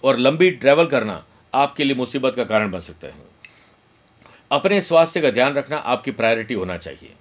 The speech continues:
पिछले कुछ समय से चली आ रही मानसिक और शारीरिक समस्या का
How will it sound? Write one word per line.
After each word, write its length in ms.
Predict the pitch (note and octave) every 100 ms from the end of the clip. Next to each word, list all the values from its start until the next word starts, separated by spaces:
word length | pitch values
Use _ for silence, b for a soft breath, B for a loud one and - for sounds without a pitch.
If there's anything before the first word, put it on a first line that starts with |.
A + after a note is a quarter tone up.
| _ b b b
पिछले 300 | D#3 D#3 E3
कुछ 180 | D3 D3
समय 240 | - C#3 D3
से 160 | D#3
चली 260 | C#3+ C3 C#3+
आ 140 | B2+
रही 220 | C3 B2+
मानसिक 420 | C3 A2 B2+ - B2
और 140 | A#2
शारीरिक 440 | - A#2 C3 C3
समस्या 380 | A2 A#2 A#2+ B2+
का 260 | A2 F#2+